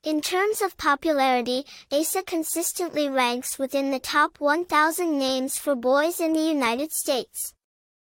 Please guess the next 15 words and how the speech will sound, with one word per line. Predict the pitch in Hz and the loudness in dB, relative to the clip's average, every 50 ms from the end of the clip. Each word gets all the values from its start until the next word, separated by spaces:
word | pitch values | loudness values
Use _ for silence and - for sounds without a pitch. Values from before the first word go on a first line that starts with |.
| _ _ _ _ _ - | _ _ _ _ _ -2
As | 277 311 349 - - | -2 0 0 -2 -2
for | - 339 330 | -2 -2 -2
personality | 330 - 370 392 392 - 453 403 339 294 294 285 285 285 294 311 302 | 0 0 -2 -2 -2 0 0 0 2 2 2 2 2 0 0 -2 -2
traits, | - - 330 285 254 247 262 - - - - - - - - _ | -2 -2 0 0 0 -2 -4 -6 -8 -10 -12 -14 -20 -20 -18 _
individuals | - 311 339 403 415 415 330 302 - - 294 277 285 294 294 - | -4 -2 0 0 0 0 -2 -2 -2 0 2 2 2 2 0 -2
named | 294 277 269 254 254 254 247 - - | -2 0 0 0 0 -2 -2 -4 -2
Asa | 233 247 277 294 - - 294 285 285 - | -2 0 0 0 0 0 0 0 0 0
are | 277 254 - - | -2 -2 0 0
often | 220 240 285 - - 381 381 | 0 0 0 0 -2 -4 -2
perceived | - 370 349 - - - 285 277 277 277 - - - | -2 -4 -4 -4 -4 -2 -2 -2 -2 -4 -6 -8 -10
as | 233 - - | -8 -8 -6
compassionate, | - 277 262 269 - 262 262 277 - - 403 415 440 453 466 - - - - - _ - | -4 -4 -4 -2 -2 -2 -2 -2 -2 -2 -2 -2 -2 -2 -4 -8 -14 -20 -20 -20 _ -12
caring, | - - 262 247 240 247 262 311 359 370 _ - - - _ - | -6 -2 0 0 0 0 0 -2 -2 -6 _ -14 -20 -20 _ -6
and | 294 294 311 302 | -4 -2 0 0
intelligent. | 320 339 339 - 349 320 302 294 254 - 202 160 - - - | 0 0 0 0 0 2 2 0 -2 -4 -8 -10 -10 -14 -20